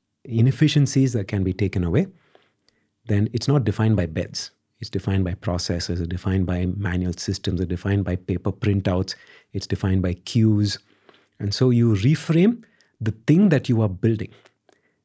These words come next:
And the thing that we are building becomes a system for being able to treat people and not just a mad acquisition of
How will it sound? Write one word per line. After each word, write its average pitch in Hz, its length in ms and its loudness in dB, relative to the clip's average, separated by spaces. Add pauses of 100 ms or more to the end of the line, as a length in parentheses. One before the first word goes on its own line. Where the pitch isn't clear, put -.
And 101 160 2
the 101 60 2
thing 131 180 2
that 107 140 0
we 98 120 0
are 92 60 2
building 120 520 2 (380)
becomes 110 320 2
a 104 60 2
system 214 500 2
for 175 440 0 (400)
being 117 160 4
able 110 140 2
to 107 80 0
treat - 300 -6
people - 280 -8 (640)
and 107 120 2
not 147 220 2
just - 360 0 (160)
a 101 300 0 (400)
mad 107 340 2
acquisition 101 580 -2
of 92 200 -4